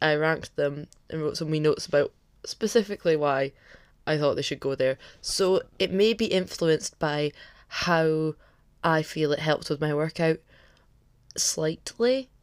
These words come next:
potentially, it might be influenced by how I feel. It, you know, gave me some encouragement, but I feel like that's what a X Factor winner's song's supposed to be.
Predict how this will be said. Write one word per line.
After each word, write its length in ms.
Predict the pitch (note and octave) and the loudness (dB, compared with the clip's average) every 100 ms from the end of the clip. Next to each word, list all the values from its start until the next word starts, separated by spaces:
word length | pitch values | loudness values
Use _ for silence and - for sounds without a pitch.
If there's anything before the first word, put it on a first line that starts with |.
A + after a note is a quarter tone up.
| _ | _
potentially, 800 | - F3+ F3 F#3 F#3+ - G3+ G3+ | -8 -6 -4 -4 -4 -6 -4 -4
it 200 | G3 F#3+ | -4 -6
might 220 | F#3 F#3 | -6 -8
be 160 | - F#3+ | -8 -6
influenced 480 | F#3 F#3 F#3 F#3 - | -6 -6 -8 -8 -8
by 140 | F3+ | -6
how 180 | F3 F3+ | -4 -4
I 100 | F3 | -4
feel. 380 | F3 F#3 F3+ F3 - - - _ _ _ | -4 -6 -6 -6 -12 -20 -20 _ _ _
It, 180 | F#3 - _ _ _ - | -2 -2 _ _ _ -8
you 120 | F3 | -2
know, 180 | E3+ E3 | 2 2
gave 300 | D#3+ F3 E3+ | 0 -2 -2
me 100 | F3+ | -4
some 160 | E3 E3+ | -4 -4
encouragement, 760 | E3 - F3+ F3+ - F3+ E3+ - - - | -4 0 0 0 -2 -4 -4 -8 -20 -8
but 100 | - | -4
I 100 | A#3 | -4
feel 140 | A#3 A3+ | -2 -4
like 140 | G#3 | 0
that's 240 | G#3+ G3+ | 0 0
what 100 | G3 | 2
a 200 | F3+ F3 - | 4 4 2
X 200 | F3+ - | 0 0
Factor 320 | E3+ - F3 | -2 0 -2
winner's 280 | E3+ E3 D#3+ | 0 -2 -2
song's 320 | F3 D#3+ D#3 | -2 -2 -6
supposed 380 | - - F#3+ - | -8 -6 -4 -6
to 80 | - | -4
be. 240 | C3 C3+ | -4 -4